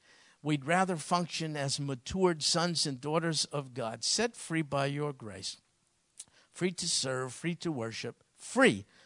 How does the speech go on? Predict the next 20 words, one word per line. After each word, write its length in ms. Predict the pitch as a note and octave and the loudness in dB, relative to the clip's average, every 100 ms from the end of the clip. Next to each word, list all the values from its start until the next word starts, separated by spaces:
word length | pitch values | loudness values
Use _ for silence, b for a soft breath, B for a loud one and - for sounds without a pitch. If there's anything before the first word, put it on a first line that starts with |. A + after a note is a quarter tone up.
| b | b
to 100 | - | -14
tell 300 | C#3 - D#3 - | -6 0 0 2
others 380 | C3 A#2+ A#2 A2 | 0 0 -8 -4
they 140 | C3 | -4
too 220 | B2+ C#3+ | -2 -2
can 160 | C#3 G#2+ | -2 -4
be 120 | G#2+ | -2
set 280 | - F2+ - | -2 -2 -6
free. 260 | - F2 - _ _ _ _ _ _ - B B B B | -12 -14 -16 _ _ _ _ _ _ -20 B B B B
Thank 240 | F#3+ A3+ G#3 | 6 6 6
you, 80 | |
Lord 240 | F#3 E3+ C3+ | 6 6 6
Jesus, 460 | C#3+ A#2+ - A#2 | -2 -2 -2 -2
for 180 | - D#3 | 0 0
bringing 400 | C3+ D#3+ F3 E3+ | 2 2 2 0
together 540 | C#3 D3 C#3+ C3+ B2+ A#2+ | 0 2 6 6 6 2
a 100 | A#2+ | 0
marvelously 1120 | C#3 E3 G3+ F#3+ E3+ E3+ D#3+ D3 - D#3+ D3+ | -2 8 8 10 4 0 4 4 4 4 0
diverse 840 | C3+ D3 C3 C#3 F#3 D#3+ - - | 4 6 6 2 2 4 4 2
family, 600 | - - D3+ B2+ G2 - | -4 -2 0 0 -4 -12